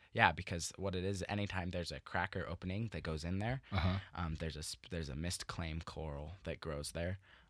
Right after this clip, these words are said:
Speaker 1: um, that absorbs all the saline content, and it drips the pure water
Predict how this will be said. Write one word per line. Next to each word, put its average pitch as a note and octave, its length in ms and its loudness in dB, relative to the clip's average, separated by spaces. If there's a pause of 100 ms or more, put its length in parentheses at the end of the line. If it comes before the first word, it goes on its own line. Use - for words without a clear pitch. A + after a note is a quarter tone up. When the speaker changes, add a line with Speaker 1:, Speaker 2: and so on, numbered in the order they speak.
(100)
Speaker 1:
um, C#2 260 -4 (120)
that C#2 200 -4 (180)
absorbs D#2+ 760 -2 (100)
all F2+ 120 2
the E2+ 120 -2
saline D#2 420 -4
content, - 460 -8 (340)
and C#2 120 -4
it D#2 140 -4
drips - 360 0
the E2+ 120 -6
pure D2+ 260 -2
water D2 400 -6